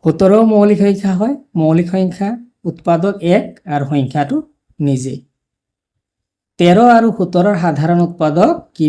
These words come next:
মিলি আছে? ওৱান। গতিকে ইয়াৰ আনচাৰটো ওৱান হ'ব। চাৰি নম্বৰৰ সমাধান, চাৰি নম্বৰৰ কি কৈছে যে এ আৰু বি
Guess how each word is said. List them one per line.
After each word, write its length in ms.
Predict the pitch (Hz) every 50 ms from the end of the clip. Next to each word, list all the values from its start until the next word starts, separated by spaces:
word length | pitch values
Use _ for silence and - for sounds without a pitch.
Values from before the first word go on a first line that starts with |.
| 151
মিলি 200 | 151 151 151 156 151 147 143
আছে? 160 | 147 - 202 165 143
ওৱান। 240 | 135 131 131 139 147 156 160 143
গতিকে 340 | 135 120 - 139 139 202 247 269 240 165
ইয়াৰ 180 | 147 139 139 139 131
আনচাৰটো 400 | 131 120 143 135 135 - 220 254 254 - _ _ _ _ _ -
ওৱান 180 | 269 262 196 165 131
হ'ব। 120 | 123 117 147 160 _ _ _ _ _ _ _ _ _ _ _ _ _ _ _ _ _ -
চাৰি 220 | - 170 160 175 185 196 208
নম্বৰৰ 280 | 214 208 202 214 214 233 226 180 -
সমাধান, 460 | - 180 165 156 151 135 135 143 156 196 214 - _ _ _ _ _ _ _ _ _ _
চাৰি 300 | - - 170 156 170 185 196
নম্বৰৰ 380 | 208 208 208 214 220 220 226 226 233 240 240 - _ _ _ _ _
কি 100 | 175 151 143 160
কৈছে 300 | 151 143 143 143 170 165 165 165
যে 80 | 196 202 202 - 185 185 190
এ 20 | 208 208 - 190
আৰু 120 | 185 196 196 170 143 151
বি 120 | 160 165